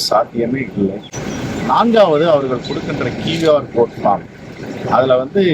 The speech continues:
ஃபில்லப் பண்ண முடியுமா? ஒரு கிராமத்துல இருக்கிறவங்க ஃபில்லப் பண்ண முடியாது, பூர்த்தி செய்வதற்கு வாய்ப்பு இல்லை. ரெண்டாவது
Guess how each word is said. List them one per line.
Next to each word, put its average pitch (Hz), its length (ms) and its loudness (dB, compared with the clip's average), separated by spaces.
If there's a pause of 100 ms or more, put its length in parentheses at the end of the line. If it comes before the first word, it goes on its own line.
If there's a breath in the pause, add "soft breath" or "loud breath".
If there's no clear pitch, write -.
(360)
ஃபில்லப் 170 320 2
பண்ண 147 140 2
முடியுமா? 135 380 2
ஒரு 120 200 2
கிராமத்துல 131 380 2
இருக்கிறவங்க 113 500 -2
ஃபில்லப் 123 320 0
பண்ண 117 120 2 (100)
முடியாது, 107 300 0 (120)
பூர்த்தி 135 280 -6
செய்வதற்கு 107 560 -2
வாய்ப்பு 123 340 2
இல்லை. - 140 -14 (600)
ரெண்டாவது 185 400 4